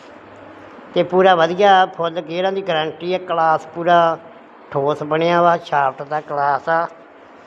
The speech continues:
ਤੇ ਸਾਰੀ ਜਾਣਕਾਰੀ ਫੋਨ ਲਾ ਕੇ ਲੈ ਸਕਦੇ, ਪੂਰਾ ਚੱਲਦੀ ਹਾਲਤ 'ਚ ਆ।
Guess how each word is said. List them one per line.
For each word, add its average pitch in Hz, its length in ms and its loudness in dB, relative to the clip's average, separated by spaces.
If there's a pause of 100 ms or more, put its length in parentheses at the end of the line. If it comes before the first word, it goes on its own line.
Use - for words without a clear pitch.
(300)
ਤੇ 160 100 -4 (320)
ਸਾਰੀ 165 240 -2
ਜਾਣਕਾਰੀ 170 400 -2 (100)
ਫੋਨ 143 240 -2
ਲਾ 139 140 0
ਕੇ 147 100 -6
ਲੈ 151 140 -2
ਸਕਦੇ, 156 320 -2
ਪੂਰਾ 165 300 -2
ਚੱਲਦੀ 147 480 -2
ਹਾਲਤ 131 340 0
'ਚ 143 140 -6
ਆ। 160 160 0